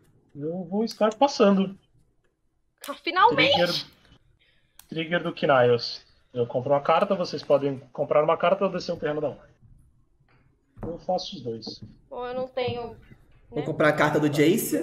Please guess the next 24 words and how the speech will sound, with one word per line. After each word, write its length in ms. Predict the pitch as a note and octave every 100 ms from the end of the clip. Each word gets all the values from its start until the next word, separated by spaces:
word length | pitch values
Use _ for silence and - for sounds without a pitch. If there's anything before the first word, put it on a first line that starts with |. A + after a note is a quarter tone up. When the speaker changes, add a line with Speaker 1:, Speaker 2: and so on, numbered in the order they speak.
| -
Speaker 1:
Vou 680 | - E3 E3 - G#4 F4+ D4 - - - - _ - _ D3+
eu 160 | D3
vou 160 | D3+ E3+
descer 520 | F3 - - D#3+ E3
escavações 1200 | D#3 - D#3+ D#3+ D#3 D3+ - - - E3 F3+ F#3 F3+
soldavi-, 500 | F#3 D#3+ E3 D#3 C3+
soldavianas. 680 | D#3 D#3 D#3+ C3 A2 G#2
Speaker 3:
Eu 80 | D3
vou 100 | D3
comprar 200 | C#3+ D3
a 60 | D3
carta 240 | D3 D#3+
do 100 | D3+
Speaker 1:
Agora, 280 | C#3+ C#3+ D3+
Speaker 3:
Tiras 160 | D#3 B2+
Speaker 1:
nesse 40 | C#3
Speaker 3:
aqui. 100 | -
Speaker 1:
campo, 520 | D3+ E3+ G3 D3+ C3 - _ _ _ _ _ _
eu 60 |
tenho 280 | - C#3+ C#3+
que 160 | C#3+ -
sacrificar 1000 | - - D3 E3+ D3+ - C#3+ C#3 C#3+ - - _ -
uma 340 | D3 C#3 C#3+
ilha, 400 | C3 C#3+ F#3 G#3+